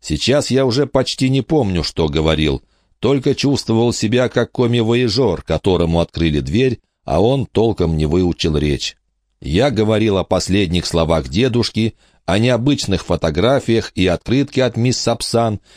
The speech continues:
и о том, как все это привело меня к дому странных детей и живущих в нем старинных друзьях Эйба, которые не только до сих пор живы, но даже ничуть не постарели.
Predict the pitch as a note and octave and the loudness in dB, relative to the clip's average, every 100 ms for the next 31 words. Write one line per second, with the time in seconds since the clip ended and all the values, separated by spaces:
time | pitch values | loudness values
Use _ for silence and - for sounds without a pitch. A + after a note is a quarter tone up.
0 | - _ E2+ B2 C3+ C3+ C#3 G2 G#2+ - | -20 _ 0 2 2 2 0 0 -2 -2
1 | - A#2+ A2+ F#2+ F2 F2 F#2+ G2 F#2 F2+ | -2 0 0 0 0 0 2 2 0 0
2 | E2+ D2 D#2+ G2+ F2+ - - E2+ D#2+ D2 | -2 -2 0 0 0 -2 0 0 0 -2
3 | C2 D2+ C#2+ B2+ C#3+ C#3 - - F#2 G2+ | -4 -6 -2 0 2 0 -4 -2 0 2
4 | A2 A#2 G#2 A2 G2+ F#2+ A2 G#2+ - G2+ | 2 0 0 -2 -2 0 2 0 0 0
5 | G#2+ A2+ G#2+ F#2 F2+ A2 F2+ G2+ G#2 - | 2 0 0 -2 0 0 2 2 0 -2
6 | - A2 G#2 F#2+ G2 F2+ _ - F2+ F2 | -2 0 2 0 0 -2 _ -6 -4 0
7 | A2 G#2 G2+ G2 G2 C#3 C#3 A#2 G#2 G2+ | 2 2 0 -2 0 0 2 0 0 -2
8 | F#2 - F#2+ E2+ F2+ F#2+ D#2+ C#2 - _ | -2 -2 -2 0 0 0 0 -2 -6 _
9 | _ D#2 E2+ B2+ G#2+ G#2+ G2+ A2 F#2 F#2 | _ -2 2 2 0 -2 -2 -2 0 -2
10 | F#2 E2+ F2 F2 B2+ A#2 A2 | -2 -2 0 2 2 0 -2